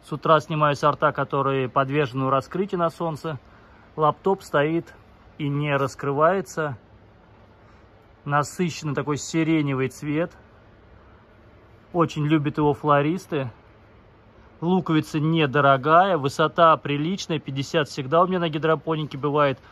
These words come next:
На грунте он покороче, бутон крупный,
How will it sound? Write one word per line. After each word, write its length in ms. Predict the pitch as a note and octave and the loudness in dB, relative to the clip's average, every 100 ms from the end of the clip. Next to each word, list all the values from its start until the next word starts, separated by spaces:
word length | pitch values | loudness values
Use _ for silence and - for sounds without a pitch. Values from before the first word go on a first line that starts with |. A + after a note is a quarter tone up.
| - - | -20 -4
На 160 | D3 D#3+ | 0 0
грунте 460 | D#3+ E3+ C#3+ D3+ | 0 -2 -2 0
он 320 | D3+ C#3+ C3 - | 2 2 -2 -4
покороче, 840 | D3+ - C#3+ C#3+ F3+ G#3 - D#3+ B2 - - - - - | -6 0 2 2 0 -2 -4 -8 -10 -18 -20 -20 -20 -16
бутон 680 | C3+ E3 - F3+ E3+ C#3 B2 | -6 -6 0 2 4 4 0
крупный, 800 | - C#3 E3+ G3+ E3+ D#3 B2 | -4 -2 0 -2 -4 -4 -4